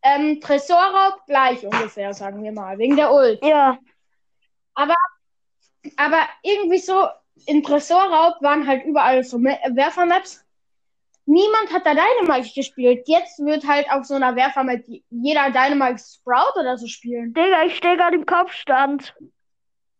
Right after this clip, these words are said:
Speaker 1: Warum?
Speaker 2: <laughs> Ich bin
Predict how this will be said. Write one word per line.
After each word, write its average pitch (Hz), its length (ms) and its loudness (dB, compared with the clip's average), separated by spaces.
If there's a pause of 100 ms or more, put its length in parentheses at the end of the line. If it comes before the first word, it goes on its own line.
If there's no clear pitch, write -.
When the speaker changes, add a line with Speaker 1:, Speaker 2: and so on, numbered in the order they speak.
(2000)
Speaker 1:
Warum? 554 1040 2
Speaker 2:
<laughs> - 20 -8
Ich - 200 -14
bin 480 280 2